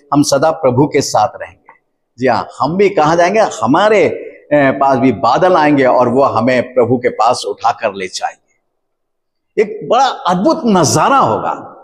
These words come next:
आप देखिए, आप बादल को पकड़िए, आप बादल को पकड़ नहीं पाएंगे, आप बादल को मुट्ठी में नहीं ले पाएंगे, मगर परमेश्वर का वचन कहता है कि बादलों पर उठा लिए जाएंगे। बादल हमें उठाकर जो है,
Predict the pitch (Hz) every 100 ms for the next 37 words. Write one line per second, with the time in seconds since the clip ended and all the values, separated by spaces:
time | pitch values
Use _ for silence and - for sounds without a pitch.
0 | _ _ 95 143 185 185 196 175 170 143
1 | 156 170 202 190 143 151 190 196 135 131
2 | 156 190 - 131 147 190 214 180 156 131
3 | 131 131 147 190 196 135 123 - 226 233
4 | 220 196 165 - 160 143 123 104 87 -
5 | - - 117 156 233 156 139 175 196 247
6 | 233 233 220 214 196 214 226 240 160 107
7 | 131 135 139 190 285 285 262 - - 117
8 | 110 95 - - 98 101 135 190 262 180
9 | 185 175 151 135 156 - 139 110 104 151